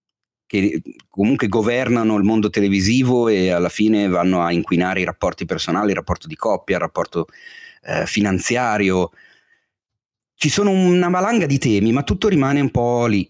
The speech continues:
rimane un po' lì in superficie. Certi passaggi non si capiscono neanche troppo se uno non conosce bene i personaggi e, eh, gli eventi storici che li hanno coinvolti, perché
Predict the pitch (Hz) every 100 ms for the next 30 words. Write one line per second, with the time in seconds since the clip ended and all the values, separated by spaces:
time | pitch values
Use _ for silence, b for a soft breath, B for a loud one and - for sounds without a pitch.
0 | _ _ 87 104 110 107 117 120 117 -
1 | 143 - 160 123 - 143 131 131 - 143
2 | 123 127 160 156 135 131 127 117 - 113
3 | 113 104 104 - - 92 104 90 101 110
4 | 104 101 107 110 - 104 110 98 104 107
5 | 104 92 98 85 98 98 98 92 92 87
6 | - 95 95 78 80 78 87 90 92 90
7 | 85 110 95 85 80 117 87 87 87 87
8 | 98 101 98 135 120 - - - 78